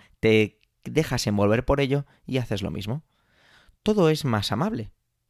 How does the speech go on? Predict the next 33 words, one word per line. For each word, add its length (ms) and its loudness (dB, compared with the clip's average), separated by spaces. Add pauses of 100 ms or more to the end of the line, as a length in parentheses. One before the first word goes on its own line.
(520)
en 240 -2
contextos 460 -2
de 60 -4
esta 180 -4
manera. 340 -4 (600)
Recuerdo, 420 -2
por 100 0
ejemplo, 240 -2
en 60 0
el 80 0
metro 180 -2
de 80 -4
Chicago 680 -2
o 200 -4
en 160 -4
los 120 -4
buses 280 -4
de 80 -6
San 160 -4
Francisco. 500 -6 (140)
Es 100 -18
un 80 -4
poco 220 -2
lo 60 -6
mismo. 300 -12 (520)
En 100 0
España 320 0
no 80 0
nos 160 0
miramos, 380 0
apartamos 460 -2
la 60 0
mirada. 400 -4